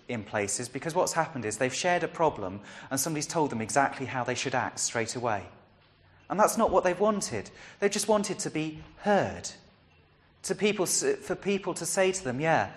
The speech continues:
I understand that things are difficult for you in this situation. It's not easy, but I'll walk with you in that." Sometimes it is right for us to then ask some questions and say, "Have you thought of this?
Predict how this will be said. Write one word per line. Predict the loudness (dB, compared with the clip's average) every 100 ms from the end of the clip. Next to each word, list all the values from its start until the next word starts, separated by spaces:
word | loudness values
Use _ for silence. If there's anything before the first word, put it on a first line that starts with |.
| -16 -20 -20 -20 -14
I | -4 -2
understand | 0 0 2 0 0
that | -4
things | -4 -4
are | -2
difficult | -2 -2 -8 -8
for | -8 -8
you | -6
in | -4
this | -4
situation. | -4 -4 -6 -4 -4 -4 -10 -14 -18 _ _ _ _
It's | -6 -4
not | 0 0 0
easy, | -2 -2 -4 -8 -14 -20 _ _ _ _ _ _ -2
but | 4
I'll | 4 4
walk | 4 4 2
with | -10 -10
you | -10
in | -12 -14
that." | -18 -20 -20 -20 _ _ _ _ _ _ _ _ _ _ -20 -18
Sometimes | -8 -6 -4 0 0 0 -2
it | -2
is | -2 0
right | 0 0
for | -4 -4
us | -4
to | -6 -4
then | -2 -2
ask | -2 -4 -4
some | -6
questions | -6 -6 -6 -10 -12 -10
and | -6
say, | -2 -2 -4 -12 -18 -4
"Have | -4 -2
you |
thought | -4 0 0 0
of | -4
this? | -2 -2 -2 -2 -2 -6